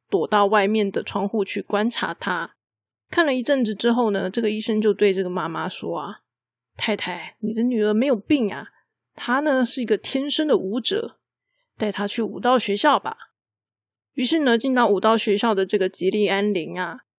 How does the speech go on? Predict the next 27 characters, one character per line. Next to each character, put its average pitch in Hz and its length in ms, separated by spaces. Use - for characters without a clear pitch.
她 196 220
呢， 208 200
就 226 100
像 220 300
如 214 220
鱼 269 120
得 226 240
水 190 200
的 180 80
一 214 120
般， 196 400
她 302 140
认 339 180
识 311 140
了 240 100
很 180 280
多 277 180
跟 262 220
她 254 180
一 202 160
样， 214 260
都 302 120
必 302 140
须 285 140
要 269 120
透 277 240
过 233 200